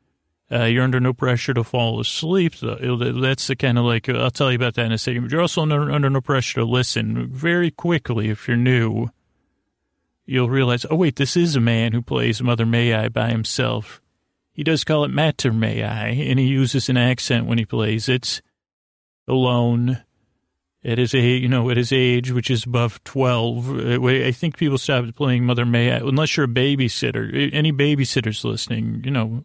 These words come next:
wor-, work it into your toolbox. It's a good thing to have in your toolbox.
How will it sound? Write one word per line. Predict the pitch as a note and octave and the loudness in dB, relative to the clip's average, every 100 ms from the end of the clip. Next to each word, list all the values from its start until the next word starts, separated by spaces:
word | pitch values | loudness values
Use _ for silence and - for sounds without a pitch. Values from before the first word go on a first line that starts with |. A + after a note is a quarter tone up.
| - | -8
wor-, | C#3+ C#3+ | -4 -2
work | D3+ E3+ - | 0 0 0
it | D#3 | 0
into | D3+ D#3+ | 0 0
your | C3+ | 0
toolbox. | - F3 B2 A2+ A2+ - | 2 2 2 0 -4 -2
It's | B2+ - | -2 -2
a | C3 | -2
good | C#3 B2+ | 0 0
thing | D3 C3+ | 0 2
to | B2 | 2
have | C3+ C3 | 2 0
in | C3 | 0
your | A#2+ | -2
toolbox. | - D#3+ C3 A2 A2 A2 - - | 0 0 0 0 -2 -4 -10 -14